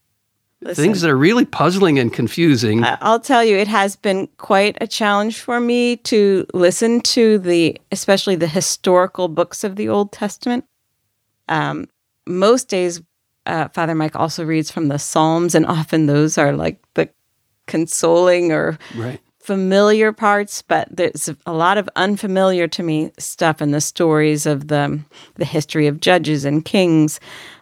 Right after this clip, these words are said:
Speaker 1: of the Old Testament. And, uh, it's, it can be really challenging. I'm impressed that, that the, uh,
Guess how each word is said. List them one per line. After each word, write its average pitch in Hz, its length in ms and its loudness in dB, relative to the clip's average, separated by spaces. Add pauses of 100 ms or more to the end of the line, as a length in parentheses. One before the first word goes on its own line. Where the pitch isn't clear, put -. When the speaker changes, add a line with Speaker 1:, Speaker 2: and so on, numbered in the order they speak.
Speaker 1:
of 156 140 -4
the 156 80 0
Old 156 180 0
Testament. 175 540 0 (920)
And, 180 320 -2 (120)
uh, 175 240 4
it's, - 360 -4
it - 100 -10
can 190 180 -4
be 185 180 2
really 254 280 4
challenging. 294 640 2
I'm 214 160 2
impressed 349 720 -2
that, 214 340 0 (500)
that 208 220 0
the, - 220 -2 (180)
uh, 170 280 -2